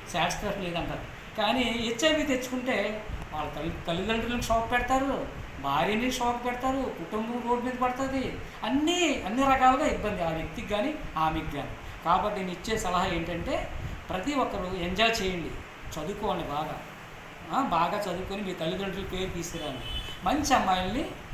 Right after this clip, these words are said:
పెళ్లి చేసుకోండి. మంచి అమ్మాయిలు అంటే before contacts లేని వాళ్ళని, అలాగే టెస్ట్ చేయించుకుని పెళ్లి చేసుకోవడం చాలా మంచిది. ఈ రోజుల్లో హెచ్ఐవి టెస్ట్ అనేది కామన్గా చేయించుకోవచ్చు. ఇప్పుడు ప్ర-, సిజేరియన్ చేసినా చేస్తారు, ఆపరేషన్లు అయినా, సిజేరియన్ అయినా, డెలివరీ అయినా, గర్భిణీ స్త్రీలకి,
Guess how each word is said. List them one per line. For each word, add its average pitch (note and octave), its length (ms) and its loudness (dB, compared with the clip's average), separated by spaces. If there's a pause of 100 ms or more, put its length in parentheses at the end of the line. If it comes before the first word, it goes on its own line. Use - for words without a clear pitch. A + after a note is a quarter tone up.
పెళ్లి G#3 220 0
చేసుకోండి. E3+ 640 -4
మంచి G#3+ 240 0
అమ్మాయిలు G3+ 240 2
అంటే G3+ 120 -2
before F#3 380 -2
contacts F#3 500 0
లేని F3 260 -2
వాళ్ళని, G3+ 360 0 (340)
అలాగే G3+ 460 0 (400)
టెస్ట్ A#3+ 300 2
చేయించుకుని D#4 440 6
పెళ్లి B3+ 260 4
చేసుకోవడం B3+ 440 4 (100)
చాలా D#3 180 0
మంచిది. C#3+ 380 -6
ఈ A#3+ 100 -2
రోజుల్లో A#3 340 0
హెచ్ఐవి G#3+ 300 -2
టెస్ట్ G3+ 240 -4
అనేది F#3+ 320 -6 (460)
కామన్గా D#4+ 380 10 (120)
చేయించుకోవచ్చు. - 800 -6 (140)
ఇప్పుడు E3+ 180 -4
ప్ర-, E3+ 160 -2
సిజేరియన్ G#3+ 520 2
చేసినా G#3+ 240 2
చేస్తారు, F#3 640 0 (360)
ఆపరేషన్లు G#3 540 4
అయినా, F#3+ 260 0
సిజేరియన్ F#3+ 560 -2
అయినా, F3+ 280 -2
డెలివరీ G3+ 340 0
అయినా, A3 180 -2
గర్భిణీ F#3+ 400 0
స్త్రీలకి, B3 500 0